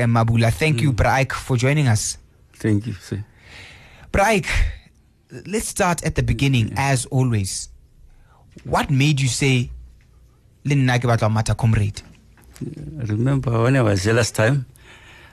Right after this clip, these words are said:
Speaker 2: I was watching Comrades on the T V. Always you see these guys running there, but nineteen eighty-nine, I decided to go to Sekonding at the road to see these guys running there.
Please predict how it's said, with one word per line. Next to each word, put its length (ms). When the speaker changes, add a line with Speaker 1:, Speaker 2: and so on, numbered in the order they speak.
Speaker 2:
I 60
was 260
watching 840
Comrades 380
on 60
the 100
T 180
V. 320
Always 340
you 60
see 140
these 160
guys 220
running 300
there, 160
but 240
nineteen 280
eighty-nine, 540
I 40
decided 300
to 160
go 300
to 140
Sekonding 640
at 80
the 100
road 280
to 120
see 240
these 220
guys 320
running 340
there. 300